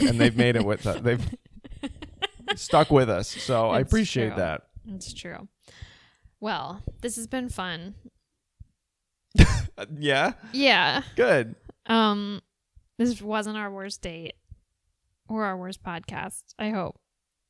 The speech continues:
Speaker 1: I don't think so.
Speaker 2: Yeah.
Speaker 1: Are you waiting for me to do the sign off, or are you gonna do it?
Speaker 2: Oh, I really don't like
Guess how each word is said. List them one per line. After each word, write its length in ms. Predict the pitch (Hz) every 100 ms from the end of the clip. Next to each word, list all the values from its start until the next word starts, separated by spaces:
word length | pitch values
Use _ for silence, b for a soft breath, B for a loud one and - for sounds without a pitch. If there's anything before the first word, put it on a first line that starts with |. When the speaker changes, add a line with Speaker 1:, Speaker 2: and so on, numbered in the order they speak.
| _
Speaker 1:
I 120 | - 139
don't 180 | 254
think 160 | 135 117
so. 320 | 117 117 185
Speaker 2:
Yeah. 380 | 240 220 - - - _ _ _ -
Speaker 1:
Are 60 |
you 120 | 143 151
waiting 240 | 160 156
for 120 | 160
me 160 | 135 139
to 100 | 160
do 100 | 170
the 100 | 170
sign 280 | - 165 170
off, 220 | 180 -
or 40 |
are 40 | 123
you 120 | 127
gonna 160 | 120
do 180 | 104 98
it? 140 | 92 - b
Speaker 2:
Oh, 120 | - 240
I 100 | 269
really 300 | 254 262 220
don't 160 | 190
like 320 | 190 196 -